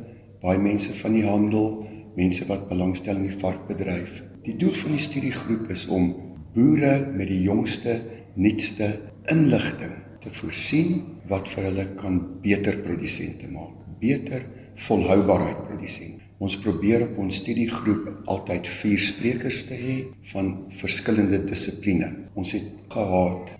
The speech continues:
'n spreker wat oor voeding gepraat het. Ons het 'n spreker gehad van Spanje af wat oor enstowwe gepraat het.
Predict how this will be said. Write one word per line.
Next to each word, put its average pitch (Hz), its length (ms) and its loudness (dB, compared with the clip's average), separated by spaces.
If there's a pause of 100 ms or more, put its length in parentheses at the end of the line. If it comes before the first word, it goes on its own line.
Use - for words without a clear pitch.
'n - 40 -4
spreker 110 580 2
wat 85 300 -2
oor - 140 -6 (140)
voeding 135 280 6
gepraat 123 580 0
het. 120 300 -12 (240)
Ons 92 140 -6
het - 160 -8
'n - 40 -10
spreker - 500 -2
gehad 85 400 -2
van 80 200 -8
Spanje 131 500 4
af 90 300 0
wat - 220 -6
oor 78 220 -6
enstowwe 120 520 0
gepraat - 560 -4
het. - 300 -10